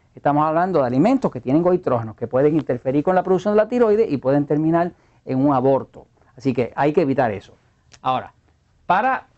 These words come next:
suplementar la tiroides y evitar un aborto, debe suplementarse la tiroides. ¿Qué suplementa la tiroides? Una de las cosas que más ayuda a la tiroides es, primero, evitar todos los alimentos que tienen goitrógeno, que ya le estaba diciendo, el maní, los cacahuates,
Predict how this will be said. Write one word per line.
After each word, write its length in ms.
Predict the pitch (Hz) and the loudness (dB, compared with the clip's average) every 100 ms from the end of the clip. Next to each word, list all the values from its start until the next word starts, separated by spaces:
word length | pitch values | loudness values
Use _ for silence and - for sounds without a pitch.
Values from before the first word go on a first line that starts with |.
| - | -16
suplementar 720 | - 185 185 170 156 147 208 | -4 0 2 2 2 2 2
la 140 | 262 | 0
tiroides 540 | 233 202 208 180 151 135 | 0 2 2 2 0 0
y 120 | 127 | 0
evitar 360 | 113 110 135 185 | 0 -2 0 0
un 140 | 208 | 2
aborto, 580 | 190 202 175 135 143 196 _ _ _ _ _ _ _ _ _ _ _ _ _ _ _ _ - | 2 2 0 -2 -6 -6 _ _ _ _ _ _ _ _ _ _ _ _ _ _ _ _ -6
debe 260 | 143 175 | -2 -2
suplementarse 680 | - 151 135 131 170 180 170 | -4 -2 0 0 0 -2 -2
la 100 | 127 | -2
tiroides. 420 | 117 120 104 - _ _ _ _ | -2 -4 -4 -8 _ _ _ _
¿Qué 180 | 233 277 | 2 2
suplementa 640 | - 233 208 180 196 196 | 2 0 2 2 0 2
la 100 | 165 | 0
tiroides? 360 | 151 120 110 113 | 0 -2 -4 0
Una 140 | 160 | 0
de 60 | 190 | 2
las 120 | 180 | 0
cosas 300 | 214 208 190 | -2 -2 -4
que 140 | 139 | -4
más 240 | 120 151 190 | 0 0 2
ayuda 240 | 202 202 | 2 2
a 20 | 202 | 2
la 120 | 196 | 0
tiroides 420 | 214 208 175 156 | -2 0 -2 -2
es, 220 | 185 196 _ _ | -2 -4 _ _
primero, 400 | - 147 190 202 | -2 2 2 2
evitar 420 | 139 131 127 165 | 0 -4 0 -2
todos 240 | 170 165 175 | 2 2 2
los 80 | 180 | 0
alimentos 420 | 185 190 190 156 | 0 -2 -2 -4
que 100 | 131 | -2
tienen 200 | 127 156 | 0 0
goitrógeno, 560 | 185 190 220 185 113 - _ _ - | 0 2 0 0 -8 -14 _ _ -14
que 100 | 113 | -6
ya 100 | 123 | -2
le 60 | |
estaba 200 | 123 147 | 0 0
diciendo, 280 | 156 139 170 | 0 0 0
el 80 | 127 | 0
maní, 480 | 117 131 170 185 180 | 0 0 2 4 2
los 160 | 143 | 0
cacahuates, 840 | - 107 110 120 165 175 175 170 | -2 -6 -4 2 2 2 -2 -6